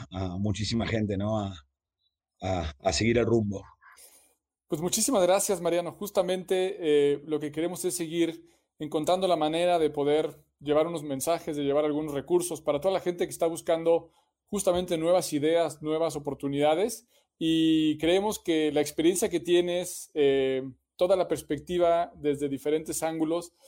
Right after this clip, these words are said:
Speaker 2: seguramente será muy enriquecedor para, para algunas de las personas que nos escuchen y esperemos que sean muchas más. Y nos gustaría empezar, eh, un poquito, eh, que tú te pudieras presentar y que nos platicaras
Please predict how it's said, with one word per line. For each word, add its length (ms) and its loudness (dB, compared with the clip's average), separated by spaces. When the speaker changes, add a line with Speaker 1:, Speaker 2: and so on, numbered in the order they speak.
Speaker 2:
seguramente 520 0
será 160 2
muy 140 -4
enriquecedor 560 0
para, 440 2
para 160 2
algunas 300 -2
de 60 0
las 140 -2
personas 380 -6
que 80 -6
nos 160 -6
escuchen 480 -6
y 80 -4
esperemos 400 0
que 100 -4
sean 180 -2
muchas 300 -2
más. 260 0
Y 340 2
nos 140 4
gustaría 300 4
empezar, 460 2
eh, 640 6
un 140 -8
poquito, 600 0
eh, 520 4
que 140 0
tú 280 -8
te 120 -4
pudieras 320 2
presentar 420 -2
y 60 0
que 60 0
nos 100 -10
platicaras 640 0